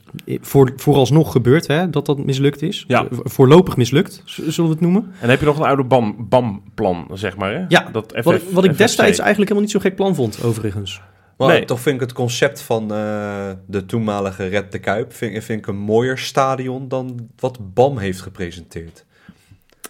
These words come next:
Speaker 2: Ja, ja, kijk, kijk, ja, o-, over hoe het eruit ziet, ja, ik, ik
Speaker 1: Ja, ik weet
Speaker 2: vind
Speaker 1: niet
Speaker 2: het
Speaker 1: hoe,
Speaker 2: allemaal
Speaker 1: kijk,
Speaker 2: aardig.
Speaker 1: ook,
Speaker 3: Ja,
Speaker 1: ook
Speaker 3: maar
Speaker 1: omdat
Speaker 3: de bam
Speaker 1: deze
Speaker 3: had
Speaker 1: plannen
Speaker 3: zo'n, eh, jumbo, eh,
Speaker 1: Jumbotron,
Speaker 3: ja, zo'n
Speaker 1: eh, in
Speaker 3: Jumbotron
Speaker 1: het,
Speaker 3: in het midden hangen.
Speaker 2: Oh,
Speaker 3: En,
Speaker 2: dat,
Speaker 3: en,
Speaker 2: oh ja,
Speaker 3: en,
Speaker 2: dat
Speaker 3: en
Speaker 2: vond Jopie
Speaker 3: de
Speaker 2: fantastisch.
Speaker 3: Red de Kuip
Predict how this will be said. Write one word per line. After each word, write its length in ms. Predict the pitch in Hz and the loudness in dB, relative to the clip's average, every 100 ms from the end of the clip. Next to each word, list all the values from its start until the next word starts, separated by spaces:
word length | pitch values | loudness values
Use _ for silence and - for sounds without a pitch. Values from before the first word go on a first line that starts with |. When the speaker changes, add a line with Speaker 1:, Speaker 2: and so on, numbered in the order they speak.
| - | -6
Speaker 2:
Ja, 460 | 127 131 139 127 - _ - | 2 6 6 4 -2 _ -2
ja, 220 | 107 110 | 2 2
kijk, 320 | - 120 - | 2 0 -2
kijk, 220 | - 117 110 | -2 0 2
ja, 200 | 107 110 | 2 2
o-, 280 | 92 113 110 | 0 -2 -2
over 160 | 113 | -4
hoe 100 | 113 | -6
het 100 | 113 | -6
eruit 340 | 117 87 113 120 | -4 -4 -4 -6
ziet, 140 | 110 | -4
ja, 140 | 113 101 | -4 -4
ik, 140 | 104 | -6
ik 160 | 117 80 _ - | -10 -12 _ -10
Speaker 1:
Ja, 260 | 127 131 | -6 -4
ik 140 | 139 127 | -4 -2
weet 100 | 131 | -2
Speaker 2:
vind 60 | |
Speaker 1:
niet 80 | 139 | -2
Speaker 2:
het 80 | 135 | -2
Speaker 1:
hoe, 80 | 120 | 0
Speaker 2:
allemaal 200 | 101 110 | 2 4
Speaker 1:
kijk, 120 | 107 | 4
Speaker 2:
aardig. 320 | 104 104 101 - | 4 2 0 -2
Speaker 1:
ook, 60 | 170 | -2
Speaker 3:
Ja, 140 | 104 | 0
Speaker 1:
ook 60 | 104 | 2
Speaker 3:
maar 120 | 185 | 4
Speaker 1:
omdat 180 | 190 170 165 | 4 2 4
Speaker 3:
de 20 | |
bam 60 | 151 | 6
Speaker 1:
deze 120 | 135 | 6
Speaker 3:
had 100 | 135 | 2
Speaker 1:
plannen 280 | - 143 135 | 2 2 2
Speaker 3:
zo'n, 80 | 131 | -2
eh, 200 | 127 123 | -4 -2
jumbo, 600 | 131 143 117 107 104 101 | 0 0 0 0 -2 -4
eh, 640 | 98 98 98 95 95 92 92 92 - _ _ - _ _ - | -4 -2 -2 0 0 -2 -4 -8 -16 _ _ -20 _ _ -10
Speaker 1:
Jumbotron, 640 | 143 165 151 127 131 120 | 0 2 4 2 2 0
Speaker 3:
ja, 220 | 113 101 | 2 2
zo'n 120 | 95 139 | 4 4
Speaker 1:
eh, 40 | |
in 60 | - | 4
Speaker 3:
Jumbotron 400 | 135 120 143 110 | 6 4 4 2
Speaker 1:
het, 100 | 98 | 2
Speaker 3:
in 60 | |
het 120 | 98 120 | 0 2
midden 280 | 98 92 | 2 2
hangen. 200 | 90 92 | 2 2
Speaker 2:
Oh, 140 | 175 175 | 4 6
Speaker 3:
En, 100 | 160 | 6
Speaker 2:
dat, 160 | - 101 | 4 2
Speaker 3:
en, 160 | 104 147 | 2 2
Speaker 2:
oh 140 | 151 | 4
ja, 140 | 120 | 4
Speaker 3:
en, 60 | 123 | 2
Speaker 2:
dat 80 | 131 | 2
Speaker 3:
en 80 | 113 | 2
Speaker 2:
vond 140 | 143 | 2
Jopie 340 | 113 143 113 101 | 4 2 2 2
Speaker 3:
de 60 | 104 | 4
Speaker 2:
fantastisch. 420 | 104 104 98 98 | 4 2 -2 2
Speaker 3:
Red 280 | 110 - 98 | 2 2 -8
de 100 | 98 | -6
Kuip 340 | 104 107 113 | 2 4 4